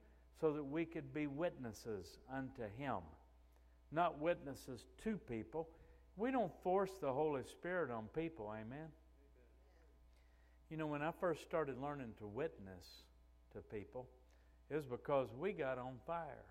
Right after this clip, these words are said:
I was a, one of the youth pastors. But before I was a youth pastor, I was excited about coaching and, and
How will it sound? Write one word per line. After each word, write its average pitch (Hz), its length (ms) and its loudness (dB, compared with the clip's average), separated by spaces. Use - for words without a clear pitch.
I 131 80 0
was 135 240 -4
a, 120 220 -10
one 131 80 -6
of 113 60 -8
the 110 160 -10
youth 143 220 -10
pastors. 107 500 -10
But 131 180 2
before 151 300 2
I 156 160 6
was 139 80 -2
a 127 80 -2
youth 185 260 -4
pastor, 117 480 -2
I 139 140 2
was 135 240 -2
excited 131 760 -2
about 117 360 -4
coaching 139 520 2
and, - 680 -16
and 101 100 -8